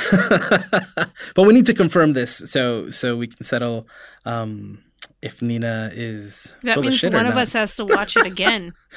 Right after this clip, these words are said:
Speaker 1: Uh, yeah, yeah. Well, we can, we can also Google it. You can watch it again. Let me know. <laughs> All right. This is, again, this was very helpful. Thank you. Um, and again, yeah, usually we talk about how, uh, geeky things are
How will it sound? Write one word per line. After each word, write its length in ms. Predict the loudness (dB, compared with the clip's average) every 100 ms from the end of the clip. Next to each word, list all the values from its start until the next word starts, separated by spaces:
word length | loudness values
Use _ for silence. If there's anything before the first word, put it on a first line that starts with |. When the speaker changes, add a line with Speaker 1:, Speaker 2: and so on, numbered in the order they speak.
| -16 -14 -12 -14 -10 -2
Speaker 1:
Uh, 260 | 0 0
yeah, 280 | 0 0 0
yeah. 240 | 0 -2 2
Well, 120 | 4
we 100 | 4
can, 340 | 2 0 -6 -8 -6 -4
we 100 | -2
can 120 | -2
also 180 | -2 -4
Google 300 | -6 -8 -10
it. 120 | -14 _
You 200 | 0 2
can 100 | 4
watch 200 | 4 4
it 80 | 0
again. 260 | -4 -6 -2
Let 120 | -2
me 100 | -2
know. 160 | -4 -6 -16 -12 -14 -12
<laughs> 280 | -12 -12 -10 -10 -12 _ _ _ -12 -2
All 80 |
right. 220 | 0 0 -4
This 160 | -6
is, 200 | -4 -6 -8
again, 280 | -2 0
this 160 | 0 -4
was 80 | -2
very 220 | -2 -2
helpful. 320 | -2 -10 -8
Thank 240 | -2 0 0
you. 160 | -2 -6 _ _
Um, 280 | -6 -6 -4 0
and 80 | 4
again, 260 | 6 4
yeah, 140 | 4 4
usually 380 | 4 2 0
we 160 | 0 -2
talk 240 | -4 -6
about 260 | -6 -8 -8 _ _ -20 _ -20 -20
how, 320 | -8 -4 -2 -4
uh, 180 | -6 -10
geeky 260 | -8 -6 -4
things 240 | -2 -2
are 360 | -4 -6 -8